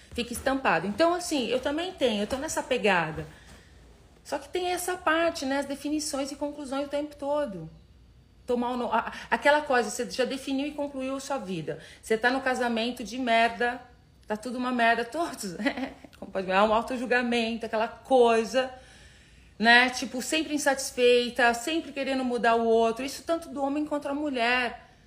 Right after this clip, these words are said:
São duas pessoas, um querendo provar ali mais e mais dentro de casa, você querendo mudar o outro. Aí vo-, você tá lidando, você tá até aqui aprendendo, você tá querendo aplicar isso com o outro, aplica isso na sua vida.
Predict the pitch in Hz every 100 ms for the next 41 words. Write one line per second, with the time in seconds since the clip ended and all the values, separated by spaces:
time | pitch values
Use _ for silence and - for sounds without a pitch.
0 | - 254 247 285 349 339 294 - 254 262
1 | 269 277 262 294 302 277 277 269 269 262
2 | 214 220 247 269 247 254 247 247 277 269
3 | 254 233 233 269 277 - - - - 247
4 | 254 220 233 233 226 233 247 269 269 -
5 | - - 240 277 277 269 285 254 269 202
6 | 240 269 254 269 - 254 277 269 294 269
7 | 262 - 269 285 277 285 220 247 247 254
8 | 262 269 277 269 302 320 330 285 285 277
9 | 254 247 254 254 262 - 262 262 262 254
10 | 247 247 - 247 247 247 233 220 220 208
11 | - 202 190 - 185 175 160 160